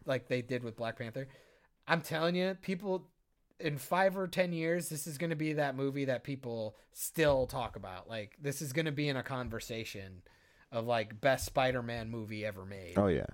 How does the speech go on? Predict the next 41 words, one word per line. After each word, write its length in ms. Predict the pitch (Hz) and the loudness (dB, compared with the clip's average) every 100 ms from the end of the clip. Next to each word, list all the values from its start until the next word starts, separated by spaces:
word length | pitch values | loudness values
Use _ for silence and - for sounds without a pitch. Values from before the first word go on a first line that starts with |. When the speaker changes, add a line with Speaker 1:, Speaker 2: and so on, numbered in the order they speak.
| - | -10
Speaker 1:
type 260 | 107 101 - | -8 -8 -6
conversation. 840 | 104 92 90 101 95 - 87 87 - - - - - | -10 -8 -10 -10 -8 -10 -10 -16 -20 -20 -20 -20 -10
Like, 420 | 107 104 98 - _ _ _ _ _ _ _ _ - - | -2 -2 -2 -10 _ _ _ _ _ _ _ _ -20 6
I'd 160 | 214 240 | 12 12
almost 320 | 208 185 170 | 12 12 4
argue 360 | - 185 147 139 | 10 10 10 0
it's 120 | 127 | 0
the 80 | - | -4
best 220 | 117 117 | -2 -2
Spider-Man 540 | - 127 120 110 113 110 | 0 0 0 0 -4 -4
ever 200 | 107 107 | -4 -4
made, 260 | 110 110 110 113 | -4 -4 -4 4
but 380 | 180 160 135 - _ _ - _ - _ _ _ | 8 10 8 4 _ _ -20 _ -20 _ _ _
Spider-Man 580 | - - 196 180 170 143 | -6 8 10 10 8 6
two, 400 | - 160 151 143 | 2 2 2 2
the 120 | 135 | -2
Sam 260 | - 143 127 | 0 2 2
Raimi 320 | 120 123 131 | 0 0 0
one, 260 | 135 135 131 | 0 0 -2
is 220 | 120 - | -6 -8
pretty 400 | - 151 139 120 | -6 -2 0 0
incredible. 600 | 107 110 107 120 123 127 - - - | -4 -6 -6 -2 -2 -2 -10 -10 -2
Speaker 2:
Doc 300 | 82 87 - | 4 4 6
Ock. 320 | 92 98 110 | 8 8 8
Speaker 1:
Um, 360 | 107 101 92 90 - _ _ _ - _ _ _ _ - | 2 -2 -10 -16 -20 _ _ _ -20 _ _ _ _ 6
I 140 | 147 | 6
love, 340 | 143 127 127 | 8 6 6
that's 260 | 139 165 - | 6 6 4
just, 220 | 165 - | -4 2
that 160 | 175 165 | 4 4
was 100 | 139 | 2
shot 340 | - 143 117 | 2 2 0
so 220 | - 135 | -2 -4
well, 320 | 113 110 110 110 | -2 -2 -2 -2
and 80 | |
the 60 | 104 | -4
story 420 | - - 127 117 | -8 -2 0 0
was 180 | 113 101 | -4 -6
really 180 | 110 107 | -6 -6
well 220 | 104 104 | -6 -8
done. 440 | 104 107 104 104 | -4 -6 -4 -8